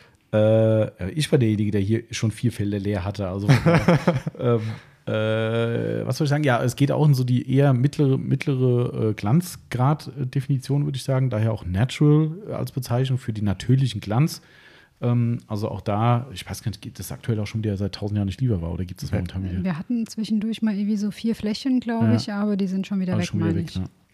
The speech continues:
Speaker 1: Ja, also, äh, momentan auch wieder schwer zu bekommen, wie alles, was den Innenraum betrifft von Meguiar's, komischerweise. Ähm, heute tatsächlich mal die Dings wieder reingekriegt, ne? Die, die Bags.
Speaker 3: Ich hab noch gar keinen Lieferschein gekriegt.
Speaker 1: Oh, okay.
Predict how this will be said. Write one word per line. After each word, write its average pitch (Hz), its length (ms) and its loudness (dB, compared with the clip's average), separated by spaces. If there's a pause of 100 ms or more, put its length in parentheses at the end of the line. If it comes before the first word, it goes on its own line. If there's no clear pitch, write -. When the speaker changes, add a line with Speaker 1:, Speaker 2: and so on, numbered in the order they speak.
(160)
Speaker 1:
Ja, 98 180 -6 (140)
also, 104 440 -4
äh, 110 220 -4
momentan 110 360 -2
auch 104 160 -6
wieder 117 100 -2
schwer 117 240 -2
zu 123 100 -12
bekommen, 123 380 0
wie 127 100 0
alles, 131 320 -2
was 131 160 -2
den 135 80 -4
Innenraum 143 400 4
betrifft 131 320 -4
von 139 100 -2
Meguiar's, 131 420 -2
komischerweise. 131 580 0 (640)
Ähm, 117 460 2 (760)
heute 127 220 4
tatsächlich - 340 -4
mal 98 140 -2
die 90 300 -6 (140)
Dings 147 180 0
wieder 73 120 -6
reingekriegt, 80 460 -12
ne? 101 80 -6
Die, 87 300 -8 (260)
die - 60 -8
Bags. 95 580 -4
Speaker 3:
Ich 160 140 -8
hab 190 80 -2
noch 175 100 2
gar 175 100 -4
keinen 190 160 0
Lieferschein 185 360 -2
gekriegt. 175 320 -6
Speaker 1:
Oh, - 60 0 (260)
okay. 98 260 -8